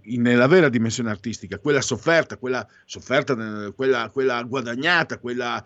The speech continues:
profonda, e lì, lì puoi entrare in determinati circuiti, eh, perché non puoi sempre fare arte, quindi hai bisogno di un sostitutivo per altri motivi, ma non è la droga che porta a essere artisti,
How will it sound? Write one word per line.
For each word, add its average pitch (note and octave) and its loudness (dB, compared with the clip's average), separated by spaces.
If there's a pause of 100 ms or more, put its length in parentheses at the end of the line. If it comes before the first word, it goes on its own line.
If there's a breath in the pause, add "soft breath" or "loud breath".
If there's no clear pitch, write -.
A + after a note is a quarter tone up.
(120)
profonda, C3+ 2 (460)
e A3 -6
lì, A#3+ -6
lì G3+ 0
puoi C#3 0
entrare B2+ 2
in A2+ 0
determinati A2+ -2
circuiti, G#2 -2 (360 loud breath)
eh, A2+ 4 (140)
perché C#3+ 2
non D3 4
puoi F3 8
sempre B2+ 2
fare B2 0
arte, D#3 0
quindi B2+ -4
hai B2 0
bisogno C3 0
di A#2 -2
un A#2 -4
sostitutivo A#2 -4 (280 soft breath)
per C3+ 4
altri E3 4
motivi, B2 2
ma B2 0
non D3 0
è B3 4
la F3+ 6
droga C3+ -2
che A2+ -8
porta A2 -6 (340 soft breath)
a A#2 0
essere B2+ -2
artisti, B2+ -2